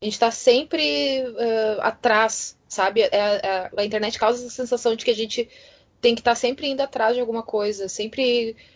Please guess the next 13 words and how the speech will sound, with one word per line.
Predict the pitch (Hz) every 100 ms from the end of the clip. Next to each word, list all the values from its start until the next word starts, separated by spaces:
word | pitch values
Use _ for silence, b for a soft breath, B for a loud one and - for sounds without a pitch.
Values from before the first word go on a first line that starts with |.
| b _ _ _
ah, | 220 208 202 202
tentando | 220 214 220
saber | - 220 208 214
do |
que | 233
tá | 226
acontecendo, | 214 220 220 - 196 208 226 208
e | 214
tu | 220
nunca | 226 339
sabe | - 330 330
de | 285
tudo. | - 233 190 180